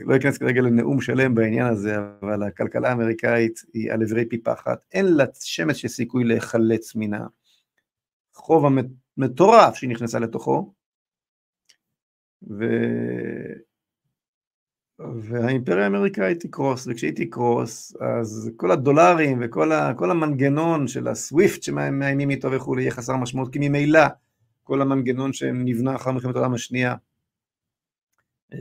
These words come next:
ושהשעין את המטבעות בעולם כולו על הדולר למעשה, אה, יהיו חייבים להשתנות,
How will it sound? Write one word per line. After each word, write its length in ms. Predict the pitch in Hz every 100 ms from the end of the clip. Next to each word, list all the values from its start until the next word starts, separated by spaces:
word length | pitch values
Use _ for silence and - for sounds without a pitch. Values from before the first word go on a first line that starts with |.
| 107
ושהשעין 460 | 113 117 - 147
את 140 | 131 123 113 113 123 _ _ _ _ _ _ _
המטבעות 1400 | 113 107 104 104 120 - 113 120 113 117 117 120 139 139 139
בעולם 580 | 117 117 123 127 127 123
כולו 400 | - 123 131 120
על 80 |
הדולר 380 | 120 113 120 113
למעשה, 500 | 110 107 107 - - - - _ _ _ _ _ _ _ -
אה, 60 | 117 110 123 127 - - - - - - _ _ _ _ _ _ _ _ _ _ _ _ _ _ _ -
יהיו 160 | 131
חייבים 320 | 123 123 131
להשתנות, 680 | 120 113 123 117 110 117